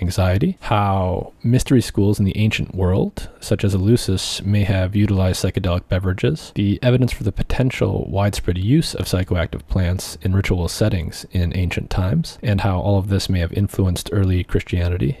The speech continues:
and the development of Western civilization. And towards the end, we discussed how psychedelic drugs may induce brain states similar to those produced during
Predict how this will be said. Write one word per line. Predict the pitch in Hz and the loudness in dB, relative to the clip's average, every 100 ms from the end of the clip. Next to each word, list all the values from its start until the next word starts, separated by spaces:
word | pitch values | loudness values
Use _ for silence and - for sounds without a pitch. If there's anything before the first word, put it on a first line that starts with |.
| - | -10
and | - 90 | -6 -2
the | 90 | -2
development | 104 90 - 87 - | 0 -2 0 -4 -2
of | 98 82 82 - - | -2 0 -2 -6 -6
Western | 98 85 - 85 | -2 -2 -2 -2
civilization. | - 92 80 76 85 90 123 143 - | -2 -2 -2 -2 -2 -2 -2 -2 0
And | 110 104 101 101 101 101 | 2 4 4 4 2 2
towards | - 110 | 2 2
the | 110 113 | 2 2
end, | 139 | 4
we | 135 | 4
discussed | 117 101 - 104 - - | 4 0 2 0 0 -2
how | - 92 87 | 0 2 0
psychedelic | - 113 - 98 87 - | 0 0 0 0 -2 0
drugs | 110 101 101 98 - - | 2 2 0 -6 -10 -2
may | 104 104 | 2 4
induce | 98 98 90 | 4 2 0
brain | - - 98 110 127 | -2 0 2 4 0
states | - 85 65 - - | 0 -2 -2 -8 -14
similar | - - 123 113 | -6 0 2 2
to | - | 0
those | - 78 69 | -2 -2 -4
produced | - - 92 95 90 | 0 0 0 0 -2
during | - 95 85 87 - | -2 0 0 -2 -4